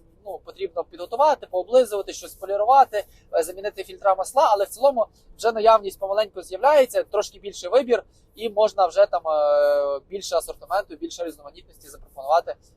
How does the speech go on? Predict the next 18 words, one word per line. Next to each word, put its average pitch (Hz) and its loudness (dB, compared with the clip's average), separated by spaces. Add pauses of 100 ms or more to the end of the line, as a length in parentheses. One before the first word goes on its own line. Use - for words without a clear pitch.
(200)
потенційним 170 -10 (100)
клієнтам. 139 -14 (680)
Тому, 254 0
е, 170 -4
тому 240 -8
якось 214 -4
так. 277 4 (480)
Е, 165 -2
ще 240 -2
хотів 220 -20
сказати 214 2 (460)
про 190 6 (120)
завдатки 170 0 (200)
в, 165 -4 (1800)
в - -20
своїй 156 -2
розповіді 135 -2
вам, 127 0